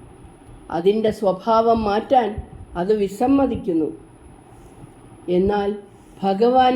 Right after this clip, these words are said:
നാദിയയിൽ മനുഷ്യരൂപത്തിൽ മഹാപ്രഭു ഗൗരാംഗനായി അവതരിച്ചപ്പോൾ ആചാര്യന് അദ്ദേഹത്തെ സർവശക്തനായ ഈശ്വരനായി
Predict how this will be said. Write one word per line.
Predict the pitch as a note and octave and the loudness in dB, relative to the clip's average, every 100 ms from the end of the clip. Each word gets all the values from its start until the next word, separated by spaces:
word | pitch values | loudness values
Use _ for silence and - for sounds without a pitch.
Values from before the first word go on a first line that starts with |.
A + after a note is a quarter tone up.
| B3 | 0
നാദിയയിൽ | A3+ A3+ B3 D#4 D#4+ D#4 C#4+ C#4 - - - - - | 0 2 4 4 4 2 0 -2 -6 -18 -20 -20 -6
മനുഷ്യരൂപത്തിൽ | G#3 B3+ C#4+ - A4+ F#4 D4+ D4+ D4 B3 F#3+ - - - - - - | 0 2 2 6 6 6 4 2 2 0 -4 -10 -18 -20 -20 -12 -6
മഹാപ്രഭു | F3 - A3+ A#3+ A#3+ A#3+ A#3 - B3+ G#3+ F3 | -6 -2 0 2 0 -2 -2 -2 -4 -4 -4
ഗൗരാംഗനായി | F3 G3+ A3 C#4 E4+ F#4 F#4 E4+ D#4 C#4 B3+ | -4 0 2 4 2 4 2 4 4 4 2
അവതരിച്ചപ്പോൾ | A#3 G#3 A3+ D4+ - C#4+ C4 A3 F3+ G3 - - - - - | 2 2 2 0 0 -8 -4 -2 -4 -6 -14 -18 -20 -10 -4
ആചാര്യന് | F3 F3+ G#3 G#3+ G#3+ G#3+ G#3 G#3 - - - | -2 0 0 2 2 0 0 -6 -14 -20 -10
അദ്ദേഹത്തെ | F#3 F#3 A3 A3+ A3+ A3 G#3+ | -4 2 2 2 0 -2 -2
സർവശക്തനായ | A3+ G#3 A#3 C4+ C#4 G#3+ - C#4+ D4 B3 A#3 A3+ A3+ - - - - - | -2 -2 -2 -2 0 -2 0 2 4 2 2 2 0 -12 -20 -20 -20 -10
ഈശ്വരനായി | G#3 C4 C4 G#4 G4+ E4 C4 A#3 | -4 -4 0 2 2 2 2 2